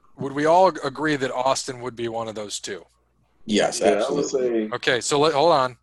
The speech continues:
Speaker 1: Then we're gonna throw that out. So pick two of the rest that were said.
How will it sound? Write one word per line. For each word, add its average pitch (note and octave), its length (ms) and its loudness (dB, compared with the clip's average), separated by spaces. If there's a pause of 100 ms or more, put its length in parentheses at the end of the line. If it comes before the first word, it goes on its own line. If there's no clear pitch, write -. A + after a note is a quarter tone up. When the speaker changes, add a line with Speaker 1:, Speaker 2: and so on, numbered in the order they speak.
Speaker 1:
Then B2 140 -8
we're C3 80 -2
gonna C3 120 0
throw D3 280 0
that D3 200 4
out. A2+ 280 2 (160)
So - 180 -6
pick F3 240 -2 (160)
two D3+ 460 -2 (1000)
of B2+ 160 0
the C#3+ 80 -2
rest C3+ 280 0
that C3 100 -6
were B2+ 120 -10
said. G2 280 -6